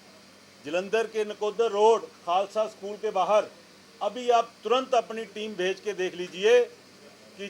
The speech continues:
जिस पार्टी के राष्ट्रीय नेता द्वारा एक महज छोटा सा वायदा कूड़ा उठाने का जलंधर के लोगों के साथ किया हो, अगर वो वायदा पूरा हो गया है तो मैं ये समझूंगा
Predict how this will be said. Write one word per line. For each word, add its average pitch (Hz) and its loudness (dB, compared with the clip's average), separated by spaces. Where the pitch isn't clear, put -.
जिस 226 -4
पार्टी 208 0
के 185 -2
राष्ट्रीय 202 -4
नेता 190 -4
द्वारा 185 0
एक 226 -6
महज 196 4
छोटा 233 4
सा 233 2
वायदा 196 6
कूड़ा 220 4
उठाने 208 -6
का 202 2
जलंधर 185 -8
के 196 -10
लोगों 180 -8
के 180 -14
साथ 175 -6
किया 175 -6
हो, 143 -4
अगर 185 -2
वो 190 0
वायदा 180 6
पूरा 190 -2
हो 180 0
गया 220 6
है 208 6
तो 180 -8
मैं 175 0
ये 180 -2
समझूंगा 170 0